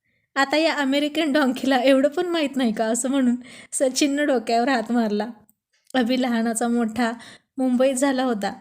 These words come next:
आणि त्याचं शिक्षण कॉन्व्हेंटनं झालं होतं. मग त्याचे आई बाबा कोल्हापूरला राहायला आले आणि कोल्हापूरला आल्यानंतर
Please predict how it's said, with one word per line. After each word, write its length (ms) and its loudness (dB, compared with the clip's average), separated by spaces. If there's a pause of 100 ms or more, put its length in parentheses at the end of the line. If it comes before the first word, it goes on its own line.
(360)
आणि 220 0
त्याचं 240 0
शिक्षण 440 0 (320)
कॉन्व्हेंटनं 560 0
झालं 240 2
होतं. 320 -4 (540)
मग 280 2 (200)
त्याचे 240 0
आई 180 2
बाबा 320 -2 (420)
कोल्हापूरला 640 0
राहायला 320 0
आले 200 -4 (640)
आणि 140 -2
कोल्हापूरला 640 0
आल्यानंतर 440 -2